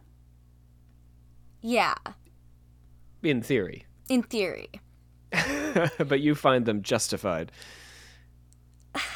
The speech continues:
Speaker 1: Kind of.
Speaker 2: <laughs>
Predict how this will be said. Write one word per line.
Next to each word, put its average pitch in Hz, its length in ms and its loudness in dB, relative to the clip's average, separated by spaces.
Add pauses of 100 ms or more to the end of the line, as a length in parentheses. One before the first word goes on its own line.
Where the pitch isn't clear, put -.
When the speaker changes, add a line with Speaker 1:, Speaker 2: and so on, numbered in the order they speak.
(220)
Speaker 1:
Kind 277 420 0
of. 381 560 -2 (260)
Speaker 2:
<laughs> 143 760 -4